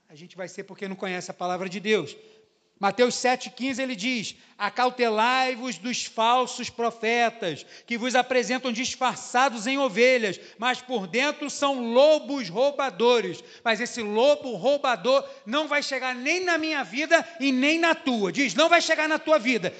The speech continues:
Diz pro irmão do lado: aí, "Não vai chegar, porque você vai estar alicerçado na palavra de Deus."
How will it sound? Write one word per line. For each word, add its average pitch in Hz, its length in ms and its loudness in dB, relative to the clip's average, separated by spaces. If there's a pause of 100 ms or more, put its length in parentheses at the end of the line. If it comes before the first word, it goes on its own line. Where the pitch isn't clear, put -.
(100)
Diz 294 200 2
pro 285 160 2
irmão 262 240 2
do 240 80 -2
lado: 247 180 2
aí, 165 80 -2 (180)
"Não 349 460 4
vai 339 300 6
chegar, 311 680 4 (400)
porque 277 180 2
você 277 240 4
vai 294 120 4
estar 302 180 4
alicerçado 320 1200 4 (180)
na 311 220 4
palavra 339 800 6
de 349 240 4
Deus." 311 720 8